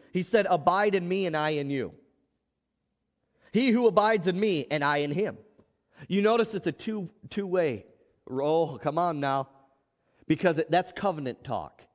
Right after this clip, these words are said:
In a covenant, both parties gotta do their part. It's not a one-way street here, guys. Are you hearing me? Like in a marriage. I guarantee you, if a marriage is one way, you're miserable right now.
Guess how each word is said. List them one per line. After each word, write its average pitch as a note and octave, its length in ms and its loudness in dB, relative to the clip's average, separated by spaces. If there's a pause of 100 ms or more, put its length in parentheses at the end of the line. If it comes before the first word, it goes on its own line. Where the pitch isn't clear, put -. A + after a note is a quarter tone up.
(200)
In D#3 120 0
a C#3+ 40 -2
covenant, F#3 640 -4
both E3 400 -2
parties C#3 380 -2
gotta A#2+ 220 -4
do A#2 200 -8
their A2+ 220 -2
part. C3 460 -8 (320)
It's D3+ 220 -4
not E3+ 280 2
a D#3+ 60 2
one-way D3 460 0
street G3 420 -4
here, B2 200 -8
guys. A#2 420 -6 (540)
Are B2+ 80 0
you C#3+ 100 0
hearing D#3+ 260 0
me? F#3 160 -4 (220)
Like D3+ 220 0
in D#3+ 80 -2
a D#3 40 -2
marriage. E3 460 -2 (160)
I C3+ 140 0
guarantee E3 420 -2
you, D3+ 160 0
if A#2+ 100 -6
a C#3 60 -6
marriage D3 340 -4
is B2 160 -8
one C#3+ 240 -4
way, D#3 240 -2 (140)
you're C3+ 160 -4
miserable A#2+ 540 -4
right G#2 220 -8
now. F#2 280 -12